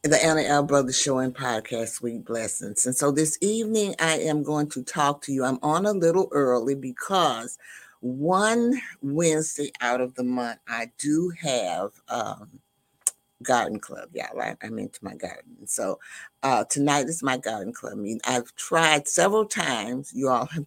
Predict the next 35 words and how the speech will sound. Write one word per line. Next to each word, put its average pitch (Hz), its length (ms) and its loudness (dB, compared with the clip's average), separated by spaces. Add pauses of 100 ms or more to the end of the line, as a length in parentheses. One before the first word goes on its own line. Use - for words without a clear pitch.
(120)
known, 131 360 0 (500)
uh, 135 220 2
I, 131 260 0
I'm 143 180 2
new 156 200 4
at 127 160 -4
this. 104 240 -4
I've 113 200 -2
tried 127 360 -2
several 165 300 4
times 135 640 -4 (480)
to, 190 680 8
um, 139 640 4 (500)
pre-record 214 880 4
it, - 320 -12
and 131 200 0
I 131 80 2
just 147 280 -2
have 165 200 0
not 135 260 2
mastered 127 540 -2
it. 107 100 -4
So - 180 -4
I 120 120 0
just 131 240 -8
thought 117 200 -2
I 123 120 -4
would 113 120 -6
just - 220 -8
go 120 140 -8
ahead 113 220 -6
and - 80 -12
come 107 260 -10
on, 107 340 -12 (640)
um, 113 720 -2